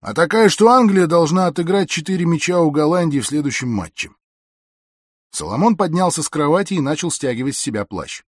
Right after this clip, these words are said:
Я не мог винить его за это. Температура в палате была где-то под девяносто, а воздуха,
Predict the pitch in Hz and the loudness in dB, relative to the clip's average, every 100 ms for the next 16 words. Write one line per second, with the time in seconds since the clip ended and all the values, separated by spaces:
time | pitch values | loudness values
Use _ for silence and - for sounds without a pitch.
0 | _ _ _ _ _ 202 269 277 320 226 | _ _ _ _ _ -2 0 2 0 0
1 | 240 220 160 156 143 123 113 82 _ _ | 2 2 2 -2 -2 -4 -6 -8 _ _
2 | _ _ _ 80 110 131 294 269 - 175 | _ _ _ -14 -8 -2 0 0 2 2
3 | 226 180 165 180 147 208 - 196 165 113 | 2 0 0 0 0 -2 -2 0 -2 -6
4 | - 135 113 151 156 175 262 233 - 90 | -12 -12 -4 2 4 4 4 4 0 -6
5 | 85 85 107 226 190 196 196 | -6 -4 0 0 0 0 -2